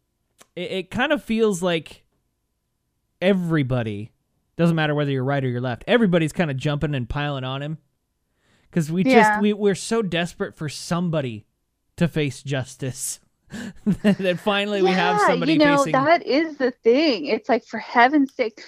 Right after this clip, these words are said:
Speaker 2: like, I honestly, I didn't think he would be indicted or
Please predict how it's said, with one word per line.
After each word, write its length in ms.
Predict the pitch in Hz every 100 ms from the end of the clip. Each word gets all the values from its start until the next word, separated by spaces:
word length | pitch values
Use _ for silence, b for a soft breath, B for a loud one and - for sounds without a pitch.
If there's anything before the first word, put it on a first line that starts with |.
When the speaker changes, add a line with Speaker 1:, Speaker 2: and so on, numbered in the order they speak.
| B
Speaker 2:
like, 160 | 277 262
I 180 | 269 392
honestly, 500 | - 247 240 - 220
I 120 | 208
didn't 280 | 277 330 226
think 180 | 233 196
he 160 | - 196
would 140 | 180
be 140 | 175 165
indicted 580 | - 196 214 - -
or 400 | 165 147 123 196